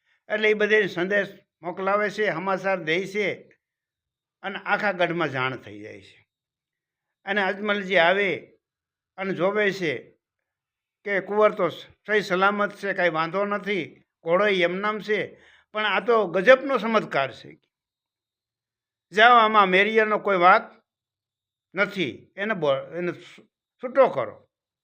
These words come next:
એટલે કાળની કોટડીમાં અંધારી કોટડી હતી, ત્યાંથી મેરિયાને છૂટો કરી અને દાદા રામદેવ પીર જ્યાં હતા,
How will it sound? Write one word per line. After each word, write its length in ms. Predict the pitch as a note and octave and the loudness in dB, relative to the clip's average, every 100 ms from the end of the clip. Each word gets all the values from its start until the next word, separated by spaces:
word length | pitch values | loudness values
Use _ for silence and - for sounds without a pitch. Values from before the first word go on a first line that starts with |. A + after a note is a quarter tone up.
| _ _ _ _ _ _ _ | _ _ _ _ _ _ _
એટલે 180 | F#3 G#3 | 2 4
કાળની 400 | G#3 G3+ A3 A3+ | 6 4 4 2
કોટડીમાં 920 | F#3 E3+ F3+ G#3+ G#3+ G3 D#3+ B2+ - _ _ _ - | -2 -2 0 -2 0 2 0 -2 -12 _ _ _ -12
અંધારી 340 | G3 G#3 G#3 | 2 4 4
કોટડી 540 | G3 D#3+ D#3+ G#3 G#3+ | -2 -8 -8 -2 0
હતી, 500 | G#3 G3+ E3+ A#2+ - _ _ _ _ _ | 0 -2 -8 -8 -18 _ _ _ _ _
ત્યાંથી 300 | F3+ G3+ G#3+ | -2 -2 0
મેરિયાને 480 | F#3+ F3 G3 G3+ F#3+ | 2 2 4 0 -2
છૂટો 360 | C3+ D3+ G3+ G3 | -6 -8 -4 -2
કરી 520 | G#3+ G#3 D3 F2+ _ _ _ _ _ _ _ _ | 0 0 -2 -6 _ _ _ _ _ _ _ _
અને 140 | G3 G3+ | -6 0
દાદા 340 | F#3 G3+ G3+ | 2 4 6
રામદેવ 420 | E3 F3 G#3 G#3 | 4 2 2 0
પીર 140 | G#3 F#3+ | 0 -4
જ્યાં 320 | D3+ G3+ F#3 | 2 2 2
હતા, 400 | G3 G#3+ D3+ A2+ | 2 0 0 -2